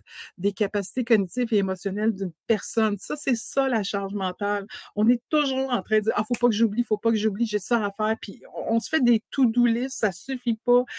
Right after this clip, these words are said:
ça continue à nous prendre. Donc vraiment lié à la planification, à la gestion et à l'exécution. Ce n'est pas comme une charge émotionnelle,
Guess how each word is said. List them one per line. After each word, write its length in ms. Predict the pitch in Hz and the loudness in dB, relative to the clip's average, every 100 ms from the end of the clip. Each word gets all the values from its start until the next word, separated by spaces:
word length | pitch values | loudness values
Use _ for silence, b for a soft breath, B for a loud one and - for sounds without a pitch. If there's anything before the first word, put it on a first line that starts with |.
| B | B
ça 220 | - 202 | 0 0
continue 840 | 190 - 339 269 - - 220 233 254 | 2 0 2 2 -2 2 4 4 4
à 140 | 202 190 | 0 0
nous 140 | 190 | -2
prendre. 380 | - 220 220 240 B B B | -4 2 6 4 B B B
Donc 200 | 202 202 | 2 4
vraiment 320 | 208 226 247 | 6 6 6
lié 380 | 269 226 233 247 | 6 4 4 4
à 60 | 254 | 4
la 100 | 185 | 2
planification, 720 | - 240 240 220 - 202 - | 2 2 2 0 0 0 2
à 80 | 254 | 4
la 120 | 208 | 4
gestion 340 | 190 208 - 254 | 2 0 0 2
et 40 | |
à 60 | 214 | 2
l'exécution. 720 | 190 185 196 226 - - 233 B B B | 0 -6 -4 -4 -6 -4 -4 B B B
Ce 160 | - 254 | -8 0
n'est 140 | 247 | 0
pas 140 | 254 403 - | 2 -4 4
comme 120 | 233 | 4
une 120 | 220 | 4
charge 640 | - - 285 302 240 208 | 0 -4 2 4 4 2
émotionnelle, 880 | 202 190 190 - 208 214 233 220 202 | 0 0 -4 2 4 6 6 6 2